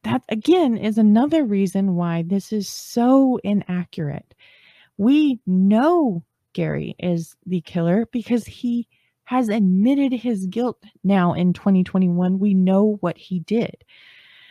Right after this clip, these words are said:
But in nineteen eighty-four, he passed it.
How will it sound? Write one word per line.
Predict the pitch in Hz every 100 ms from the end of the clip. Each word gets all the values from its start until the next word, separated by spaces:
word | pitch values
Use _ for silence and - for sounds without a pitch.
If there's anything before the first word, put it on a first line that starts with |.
| _ -
But | 208
in | 220 196
nineteen | 180 233 - 247 233
eighty-four, | 226 196 180 - 202 254 302 294 _ _ _ _ _ _ _ _ _ _ _
he | _ - 208
passed | 156 151 196 -
it. | - -